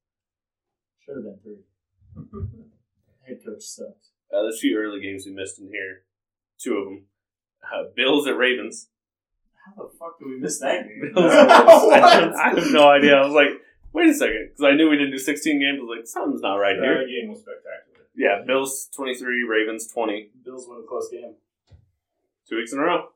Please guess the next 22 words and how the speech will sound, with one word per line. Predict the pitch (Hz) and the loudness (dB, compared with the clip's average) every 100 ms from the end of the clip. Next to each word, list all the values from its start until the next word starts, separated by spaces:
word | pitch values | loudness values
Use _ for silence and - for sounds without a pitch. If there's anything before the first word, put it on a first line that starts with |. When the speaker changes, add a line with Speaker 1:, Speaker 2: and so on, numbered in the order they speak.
| _ _ | _ _
Speaker 2:
Or | 113 - - _ _ _ | -12 -12 -14 _ _ _
Speaker 1:
No. | _ - - _ - | _ -20 -20 _ -10
Speaker 2:
they | 95 | -2
have | 147 151 - | 0 0 -2
two | - 190 185 | -10 -10 -4
close | 160 143 143 | -2 -2 -2
games | 135 120 | -4 -6
in | 117 | -6
a | |
row. | 120 120 110 104 | 0 2 0 -2
They | 98 | -6
finally | 107 104 101 | -8 -12 -12
win | 98 95 | -12 -12
this | 95 - _ | -14 -20 _
one. | 117 | -20
Speaker 1:
Yeah, | 117 - | -20 -20
but | 110 107 | -20 -20
that's | 107 - | -20 -20
the | _ | _
first | 117 107 _ | -20 -20 _
close | 113 110 | -20 -20
game | 110 107 117 | -20 -20 -20